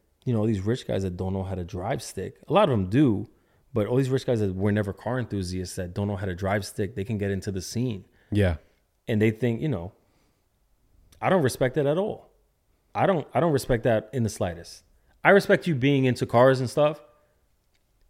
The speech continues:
Speaker 1: but, you know, you getting, you getting the automatic at the time, 'cause this was also back when, you know, they had, like, if, uh, it was, like, oh seven, oh eight,
Speaker 2: Right.
Speaker 1: the automatic, like, those supercars, they were,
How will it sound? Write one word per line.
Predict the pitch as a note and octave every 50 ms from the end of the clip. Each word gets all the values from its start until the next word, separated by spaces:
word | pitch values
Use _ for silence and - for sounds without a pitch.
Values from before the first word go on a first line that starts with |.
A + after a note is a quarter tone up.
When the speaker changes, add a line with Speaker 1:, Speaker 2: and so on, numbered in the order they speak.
| _ - B2
Speaker 1:
but, | A#2 A2+ A2 G#2 - - - - - - _ -
you | C#3+ B2+ B2
know, | A#2
you | G#2 G2+ C3 D#3+
getting, | C#3+ D#3+ D3 D3 C3+ B2+ B2 A#2
you | B2+ C#3+
getting | C#3 D#3 C#3+ C#3+ C3
the | B2+ B2+
automatic | B2+ A#2+ A#2+ A2+ A2 A2+ A#2+ A#2+ B2
at | A2
the | A2
time, | G#2 - A#2 A#2+ B2 A2+
'cause | - A2 G#2
this | A#2 B2+ - -
was | A2 G2+
also | A2 A2 G2+ - A#2
back | G2 F2+ G#2 G#2 G2 -
when, | A2 G#2 G#2 G2+ F#2+ F#2 F2+ F2+ _ _ _ _ _ _ _ -
you | A2+ G#2+
know, | G2 F2+
they | G2+ F#2+
had, | G2 G2+ F#2+
like, | F#2+ F#2 F2+ E2+ - - _ _
if, | - - G#2+ F#2+ - - -
uh, | F#2 F2 F2 E2+ E2+ E2+ E2 F2 - - _ _ _ _ _ _ _ _ _ _
it | - _ -
was, | G2+ G#2+
like, | G2+ F#2 - -
oh | A2+ G#2 F#2+
seven, | - - - G2 F2+ F#2 F#2+ G2
oh | F#2+ F#2 F#2
eight, | F#2+ G2 G#2 - - _ - -
Speaker 2:
Right. | G2 F#2+ F2+ - A#2
Speaker 1:
the | G#2+ G#2+ G#2+ G2+ G2+ G2+ G2 - -
automatic, | B2+ B2 A#2 A2+ G#2+ G#2 G#2 G2+ G#2+ A2 - -
like, | A#2 A2 G2+ -
those | - A2+ G#2 -
supercars, | - B2+ - A#2 - A#2+ A2+ G#2+ G2
they | G#2 G#2
were, | G2+ G2+ G2 F#2 -